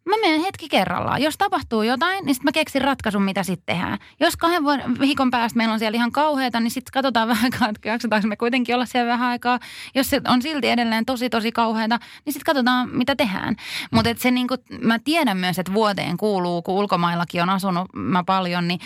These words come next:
et se kuuluu niinku kaikki tunneskaalat. Ja me tullaan myös näyttämään meidän videolla. Ja me se, meillä on niinku lupa yhteistyökumppaneiltakin näyttää rehellisesti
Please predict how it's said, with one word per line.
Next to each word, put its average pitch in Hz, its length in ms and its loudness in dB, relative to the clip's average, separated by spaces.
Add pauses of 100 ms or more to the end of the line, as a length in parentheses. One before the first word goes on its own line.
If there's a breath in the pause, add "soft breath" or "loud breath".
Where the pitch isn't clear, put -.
(240 loud breath)
et 170 200 0
se 208 140 2
kuuluu 214 480 0
niinku 185 160 -2
kaikki 226 400 0
tunneskaalat. 170 1160 0
Ja 185 80 2
me 190 100 2
tullaan 190 260 0
myös 185 160 -6
näyttämään 214 520 -2
meidän 170 220 -4
videolla. 170 460 0
Ja 165 60 0
me 170 100 -2
se, 202 160 0
meillä 190 180 0
on 185 100 0
niinku 180 200 -2
lupa 220 260 2
yhteistyökumppaneiltakin 185 1160 0
näyttää 190 300 0
rehellisesti 175 800 -2